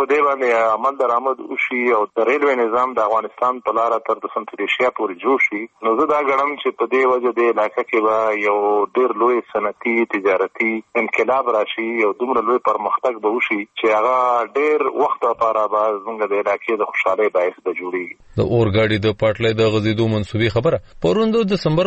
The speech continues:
Speaker 2: په څلېرویشتمه د پاکستان د ریلوې محکمې وفاقي وزیر اعظم سواتی کړې او د یو شخصي ټلویزیون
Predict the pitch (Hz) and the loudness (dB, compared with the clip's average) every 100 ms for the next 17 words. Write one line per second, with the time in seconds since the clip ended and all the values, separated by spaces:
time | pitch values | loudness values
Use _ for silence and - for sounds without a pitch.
0 | 185 202 - 131 117 107 - 170 156 131 | 2 0 2 2 2 0 0 0 2 2
1 | 117 104 101 151 156 123 156 147 120 101 | 0 0 -2 -2 0 2 2 2 2 0
2 | - 110 143 127 101 104 - 135 127 143 | 0 0 2 2 2 0 2 2 2 2
3 | - 104 104 98 110 104 151 - 98 85 | 2 2 2 2 2 0 0 -2 -2 -2
4 | - - 107 113 107 117 113 113 - - | -8 -8 0 2 4 2 2 0 -2 -4
5 | 117 110 113 113 117 147 | -2 0 0 0 0 -2